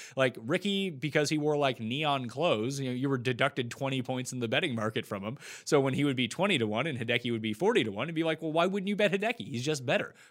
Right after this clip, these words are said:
But you don't hear much from Hideki. He's a Japanese player. Uh, he doesn't have the same sort of fanfare. People aren't lining up to go bet Hideki. It's the same reason that I like Si Woo Kim, is that,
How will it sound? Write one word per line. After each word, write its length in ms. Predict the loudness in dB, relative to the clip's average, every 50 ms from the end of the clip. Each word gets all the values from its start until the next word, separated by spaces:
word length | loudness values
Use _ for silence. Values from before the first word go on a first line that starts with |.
| _
But 260 | 6 6 6 6 2
you 80 | 2 2
don't 180 | 2 2 0 -6
hear 240 | -10 -4 -2 -2
much 180 | 0 0 -2 -2
from 120 | 0 -2
Hideki. 220 | 2 4 4 2 2
He's 180 | 0 -2 -2
a 60 | -2 -6
Japanese 480 | -8 -8 -8 -8 -10 -12 -10 -12 -10
player. 420 | 0 6 8 10 12 12 10 8 8 2 -10 -12 -14 -14 -14 0
Uh, 140 | 4 4 6
he 100 | 6 4
doesn't 240 | 2 2 0 2 0
have 100 | 0 0
the 80 | 0
same 220 | 0 0 0 -2 -2
sort 160 | -2 -4 -4
of 60 | -4 -2
fanfare. 500 | -2 0 0 0 -2 0 -2 -4 -4 -4
People 240 | -8 -10 -6 -4
aren't 180 | -4 -4 -4 -2
lining 300 | -2 -2 0 0 0 0
up 80 | -2 -2
to 80 | -4
go 180 | -2 0 0 0
bet 240 | 2 0 0 0 0
Hideki. 360 | 0 2 2 2 2 -2 -12
It's 100 | -10 -6
the 60 | -6
same 240 | -4 -2 -2 -2 -2
reason 240 | -4 -4 -4 -2 0
that 100 | 2 4
I 60 | 4
like 220 | 4 4 2 0
Si 160 | 0 -2 8
Woo 280 | 12 12 12 12 12 10 -2 -12 -20 -20 _ 4
Kim, 300 | 6 6 6 6 2 0
is 160 | -2 4 8
that, 320 | 8 8 8 8 4 -2